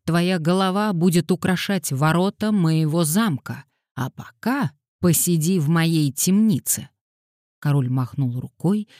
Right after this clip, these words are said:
и Мэг уволокли прочь. Король — ледяное сердце. Инфекция могла убить человека за несколько дней или даже часов, если рана сильно загноилась.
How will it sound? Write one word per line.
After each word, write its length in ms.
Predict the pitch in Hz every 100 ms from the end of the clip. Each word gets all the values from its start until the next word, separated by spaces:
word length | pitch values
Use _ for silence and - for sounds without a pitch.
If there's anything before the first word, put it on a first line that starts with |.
| -
и 120 | - 123
Мэг 420 | 123 180 220 - _
уволокли 720 | 165 143 131 127 - - 123
прочь. 600 | - - - - - - _ _ _ _ _ _ _ _
Король — 540 | 151 131 131 185 220 - -
ледяное 680 | 185 185 147 127 123 123
сердце. 520 | 127 - - - - - _ _ _ _ _ _ _ _ _ _ _ _ _ _
Инфекция 760 | 196 196 - 254 - - 160 147
могла 400 | 147 147 156 196
убить 340 | 160 139 156
человека 760 | - - 131 127 131 202 - 190
за 160 | 165 151
несколько 600 | 131 120 - 123 - 135
дней 400 | 135 131 123 - _ - -
или 220 | 185 185
даже 320 | 160 180 175
часов, 640 | 170 - - - 139 156 - - -
если 340 | 135 131 131
рана 400 | 123 139 160 175
сильно 400 | 165 - 131 127
загноилась. 840 | 127 127 139 139 131 123 151 -